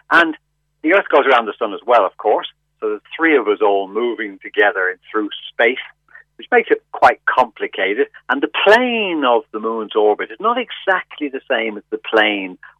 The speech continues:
of the Earth's orbit around the sun. So sometimes the moon goes above the sun or below the sun. We've no idea it's happening, no eclipse,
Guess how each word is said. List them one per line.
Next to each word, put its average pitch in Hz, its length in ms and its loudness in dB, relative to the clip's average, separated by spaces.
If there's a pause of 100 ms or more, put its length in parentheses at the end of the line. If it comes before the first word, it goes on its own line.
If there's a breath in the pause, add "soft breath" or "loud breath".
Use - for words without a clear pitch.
of 90 140 -6
the 95 160 -2
Earth's 95 240 0
orbit 92 280 0
around 85 320 0
the 92 60 -12 (100)
sun. 156 220 4 (260 loud breath)
So 147 140 4
sometimes 185 400 2
the - 80 -6
moon 117 220 2
goes 98 180 4 (180)
above 156 340 4
the 110 200 0
sun 95 240 -2 (240)
or 110 160 2
below 110 340 4
the 90 160 -6
sun. 95 300 -6
We've 82 160 -14
no 104 220 0
idea 85 220 -4
it's - 120 -14
happening, 104 380 -2
no 104 200 2
eclipse, - 340 -4